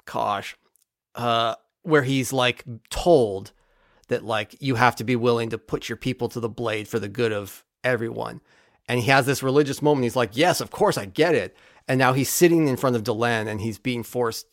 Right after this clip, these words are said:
to, like, accept that. And you can see how much it hurts him to have to, to, to, to, to, he, he has to live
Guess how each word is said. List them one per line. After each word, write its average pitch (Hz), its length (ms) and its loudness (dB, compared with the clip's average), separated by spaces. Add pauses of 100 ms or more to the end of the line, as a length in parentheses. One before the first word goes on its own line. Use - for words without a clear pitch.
(140)
to, 120 100 -4
like, 98 400 -8 (1200)
accept - 680 -2
that. - 260 -6 (1000)
And 113 440 -2
you 139 140 -2
can 127 140 0
see 180 400 0
how 127 120 2
much 113 220 -2
it 110 100 -10
hurts - 420 -4
him 107 200 -2
to 113 100 -6
have 107 240 -2
to, 113 100 -6
to, - 220 -10
to, 107 260 -6 (160)
to, 95 300 -6 (960)
to, - 100 -12 (400)
he, 202 400 -2 (140)
he - 180 0
has 185 260 4
to 147 460 2 (240)
live 139 760 4